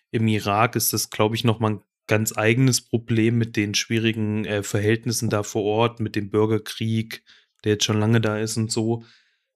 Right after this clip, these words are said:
Ähm, also da hat, ich glaube, jedes Land hat da so ein, so ein Einzelschicksal in Anführungsstrichen, warum das so ist. Und ich glaube aber, dass der Weg, den Ghana, Kamerun,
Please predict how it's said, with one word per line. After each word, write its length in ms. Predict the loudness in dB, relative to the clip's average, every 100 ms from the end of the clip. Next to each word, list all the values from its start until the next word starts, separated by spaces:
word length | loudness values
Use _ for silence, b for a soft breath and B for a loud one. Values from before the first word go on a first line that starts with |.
| _ -10
Ähm, 560 | -6 -4 -6 -8 -10 _ -6
also 200 | -2 0
da 140 | 2 2
hat, 160 | 0
ich 100 | -6
glaube, 240 | 0 2 2
jedes 320 | 0 0 0
Land 240 | -2 0
hat 140 | 0 0
da 100 | 0
so 120 | 0
ein, 280 | 0 -2 -6 -14 _ -8
so 140 | -2
ein 80 | 0
Einzelschicksal 840 | 2 0 2 2 2 -2 0 0 0
in 120 | -2
Anführungsstrichen, 1400 | -2 0 2 2 -2 -10 -2 0 0 0 -2 2 0 0 _ _ _ _ _ _ _ _ _ _ -4
warum 360 | 2 4 4 4
das 160 | 4
so 120 | 2
ist. 260 | 2 2 0 B B B -4
Und 160 | -2
ich 120 | -2
glaube 420 | -2 0 2 2 0
aber, 160 | 0
dass 200 | 2 0
der 220 | 2 2
Weg, 320 | 0 -4 -6 -2
den 240 | 0 0
Ghana, 580 | -2 -2 0 2 2 0
Kamerun, 1000 | -2 0 0 0 0 0 2 2 0